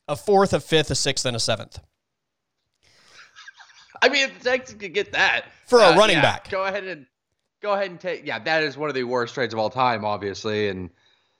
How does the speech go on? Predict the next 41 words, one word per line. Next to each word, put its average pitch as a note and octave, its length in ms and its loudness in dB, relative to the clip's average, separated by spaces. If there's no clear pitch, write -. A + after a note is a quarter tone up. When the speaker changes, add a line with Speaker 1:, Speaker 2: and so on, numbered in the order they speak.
Speaker 2:
it's - 120 -14
crazy C#3 360 2
that A2 320 -2
to, G#3 80 4
it, G3+ 360 2
to G3 60 4
think B3 280 2
in, G3+ 80 -2
like, D3+ 180 0
nineteen E3 360 -2
ninety-eight, C3+ 760 -4
I, E3+ 160 4
I E3+ 160 0
know E3 400 0
it D#3+ 100 -4
was D#3 140 -6
a D3+ 80 -8
crazy D3 320 -6
trade C#3+ 220 -4
in C3+ 40 -8
nineteen B2+ 240 -4
ninety-eight, B2+ 420 0
but B2+ 120 -2
you're C3+ 100 -2
thinking, C#3 300 -4
you F3 80 -4
know, F#3 360 -2
Ricky E3 240 -2
Williams D3+ 320 4
is G#2 80 -4
pretty C#3 260 -4
damn A2 320 2
good. A#2 240 6
Like, G#2 320 2
running D3 300 4
backs D3 240 0
are B2 100 -6
really C3+ 200 -2
important. A#2 480 -2
Like, G#2+ 220 -4
Speaker 1:
Yeah. B2+ 280 0